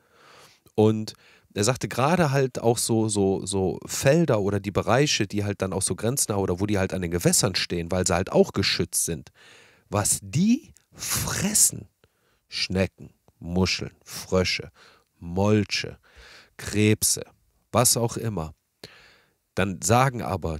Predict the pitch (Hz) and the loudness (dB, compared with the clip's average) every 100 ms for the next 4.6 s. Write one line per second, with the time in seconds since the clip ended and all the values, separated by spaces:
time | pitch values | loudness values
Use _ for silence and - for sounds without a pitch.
0 | - - - 214 185 87 76 _ _ _ | -10 -4 6 8 8 4 -4 _ _ _
1 | _ _ _ _ _ _ _ _ - 92 | _ _ _ _ _ _ _ _ -4 -4
2 | 113 120 78 - 92 92 90 85 95 87 | -4 -4 -6 -6 -6 -6 -6 -6 -2 2
3 | 92 - 90 78 - 95 95 95 - 80 | 2 0 -10 -12 -4 2 4 2 -2 -12
4 | 80 - 67 - 80 | -10 -8 -8 -10 -10